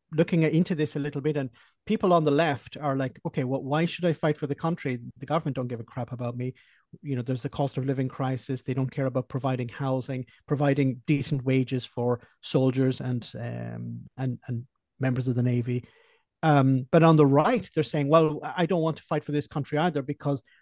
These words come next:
the Tories just want to flood the country with immigrants." So th-, this is the, the, the argument on the right. Um, so there doesn't seem to be much appetite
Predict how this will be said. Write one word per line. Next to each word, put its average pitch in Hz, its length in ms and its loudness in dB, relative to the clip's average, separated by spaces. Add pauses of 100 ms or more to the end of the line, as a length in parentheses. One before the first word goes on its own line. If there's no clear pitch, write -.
(120)
the 143 40 -2
Tories 147 480 4 (120)
just - 240 -6
want 147 200 0
to 147 280 0 (320)
flood 160 320 4
the 151 80 -2
country 151 360 -2
with 139 160 0
immigrants." 123 540 -2 (540)
So 170 240 4 (920)
th-, 180 140 0
this 185 200 0
is 165 140 -6
the, 156 140 -4
the, 143 200 -6
the 156 140 0
argument 147 380 2
on 139 100 -2
the 127 100 -4
right. 135 400 -6 (340)
Um, 131 540 -4
so 180 160 -4
there 160 160 -10
doesn't 233 280 6
seem 220 140 2
to - 60 -4
be 165 100 2
much 156 240 0
appetite 143 680 -6